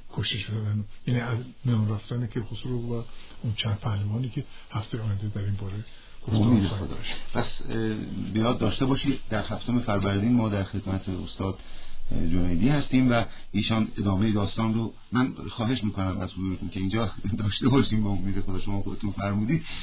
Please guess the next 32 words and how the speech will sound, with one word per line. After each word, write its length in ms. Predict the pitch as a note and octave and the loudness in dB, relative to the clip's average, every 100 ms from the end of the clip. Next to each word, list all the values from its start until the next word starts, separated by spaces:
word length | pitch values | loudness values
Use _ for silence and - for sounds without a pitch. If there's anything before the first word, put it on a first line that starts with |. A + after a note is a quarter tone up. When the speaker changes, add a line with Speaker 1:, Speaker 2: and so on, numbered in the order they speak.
| - - | -8 -4
Speaker 2:
تلفن‌های 520 | A2+ G2+ G2 F#2 A2+ G#2+ | 0 0 0 0 0 0
عزیزان 440 | F2+ F2 G2 G2+ | -2 -2 0 0
آماده 480 | - F#2+ F#2 F2+ A2+ | 0 0 2 0 0
هستش 400 | A#2 G#2+ - F#2+ - - - - - | 0 -2 -4 -4 -6 -8 -8 -8 -4
که 80 | F#2+ | 0
زمان 340 | F#2+ G2 G2 | 2 4 4
زیادی 400 | F2+ F#2+ F#2+ F2+ | 2 2 2 2
هم 200 | F2 F2 | 2 4
نداریم، 360 | G#2+ B2 A#2+ A2 | 4 6 6 4
این 80 | G#2 | 2
تلفن‌ها 600 | G2 F2+ G2 E2+ F#2+ - - - - _ - | -2 -4 -4 -4 -4 -6 -16 -20 -20 _ -6
زیاد 340 | E2+ F#2+ A#2 | 0 2 2
هست، 280 | G#2 A2 - | 2 -2 -2
پخش 320 | - G2 - | -4 -4 -6
کنیم، 340 | - A2 G#2+ G2 - | -4 0 0 -2 -2
شما 200 | F#2 F#2+ | 0 0
جواب 280 | G2 G2+ G#2+ | 0 -2 -2
بدید، 160 | G#2 | -4
پیامک‌های 600 | G2 F2+ F2+ F2+ A2 B2 | -2 -2 -2 -2 0 0
زیادی 340 | A2+ A2+ G#2+ A2 | 2 0 0 0
هم 120 | G#2 | 0
اومده. 320 | G#2 G#2+ A#2+ - - - - | 0 0 0 -2 -4 -4 0
آن، 240 | E3+ C#3+ - - - | 2 2 -2 -8 -2
اه، 260 | C3 C3 G#2 - - - - - - - F2+ - - - | 2 2 0 -4 -6 -8 -8 -6 -4 -4 -6 -8 -12 -4
سلام، 380 | C#3+ C#3 C#3+ G#2 - - - - - | 2 4 4 2 -4 -16 -20 -14 0
عیدتون 360 | D3+ C#3+ - C3+ | 2 4 4 4
مبارک 580 | B2+ A#2 A#2 B2 A#2 - - - | 4 4 4 2 0 -6 -8 -4
استاد 340 | A2 B2 A2 | -2 2 2
جنیدی. 520 | G2 G2+ F#2 F2 F#2 - - - - - - | 2 2 2 0 -4 -6 -12 -16 -16 -16 -10
اه، 140 | - G2 | -4 0
Speaker 1:
سلام 240 | G2+ G2+ | 2 2
باشید. 300 | G#2 - - | 0 -6 -12